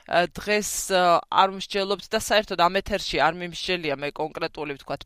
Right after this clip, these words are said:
პირების, ა, ამა თუ იმ ნიუანსის და დეტალის შესახებ. ძალიან ბევრი ვერსია, ა, მოვისმინეთ და ვთქვი, კიდეც ჩემი კოლეგები მუშაობენ ამაზე ძალიან გულდასმით და, ა, რასაკვირველია, მომავალ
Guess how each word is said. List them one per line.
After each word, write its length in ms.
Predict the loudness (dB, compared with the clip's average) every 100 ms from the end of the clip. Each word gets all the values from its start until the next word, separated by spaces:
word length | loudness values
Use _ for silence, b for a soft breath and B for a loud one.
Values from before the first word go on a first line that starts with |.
| -8
პირების, 640 | 0 0 0 -4 -6 -2
ა, 320 | 0 2 2
ამა 160 | -2 -8
თუ 80 | -12
იმ 80 |
ნიუანსის 440 | -10 -8 -8 -8 -8
და 80 | -8
დეტალის 540 | -6 -4 -2 -2 -4 -10 B B B B B
შესახებ. 640 | -6 0 2 2 0 0 0
ძალიან 320 | 2 4 2
ბევრი 300 | 2 2 2
ვერსია, 560 | 0 -2 -2 4 6 4
ა, 320 | 2 0 0
მოვისმინეთ 640 | 0 -6 -8 -8 -4 -4 -4 -2
და 60 | 0
ვთქვი, 240 | 0 -4 -10
კიდეც 320 | -8 -8 -6 -8 -8 -8
ჩემი 200 | -8 -8 -4
კოლეგები 480 | -2 -2 -4 -6
მუშაობენ 480 | -10 -8 -6 -6 -6 -8
ამაზე 240 | -10 -10
ძალიან 400 | -4 -4 -2 -6 -8 B B B B -10
გულდასმით 600 | -4 2 2 0 -6 -8 0
და, 160 | 2 2
ა, 200 | 0 0 0 0
რასაკვირველია, 640 | -4 -4 -4 -2 -2 -2
მომავალ 400 | -4 -4 -4 -4